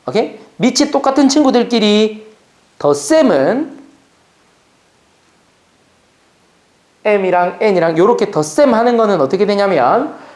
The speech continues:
로그끼리의 밑이 똑같은 로그끼리의 덧셈은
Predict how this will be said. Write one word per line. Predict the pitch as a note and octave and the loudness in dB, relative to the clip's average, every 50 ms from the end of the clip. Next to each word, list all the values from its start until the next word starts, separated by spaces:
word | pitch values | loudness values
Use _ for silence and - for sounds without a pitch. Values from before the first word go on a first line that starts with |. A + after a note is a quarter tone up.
| - _ - | -20 _ -6
로그끼리의 | - D3 F#3+ B3+ B3+ C4+ - - B3 A#3 A3 A3 G#3+ G#3+ G#3+ A3 - - - | -2 0 2 2 2 0 0 0 -2 0 2 2 2 2 2 0 -2 -6 -4
밑이 | D3 G#3 B3 - - C#4 C#4 | -2 -2 -2 -2 -2 -2 -2
똑같은 | - A#3+ A#3+ B3 - B3+ A3 | 0 0 0 0 0 0 0
로그끼리의 | F#3+ F#3+ G#3+ B3 A3+ - A#3 G3+ G3+ F#3+ | 2 2 0 0 -2 -2 0 0 2 2
덧셈은 | G3 E3+ D#3+ D#3+ F#3 F#3 A3 D4+ E4 D#4+ - - - | 2 0 0 2 2 2 2 2 0 -2 -6 -12 -18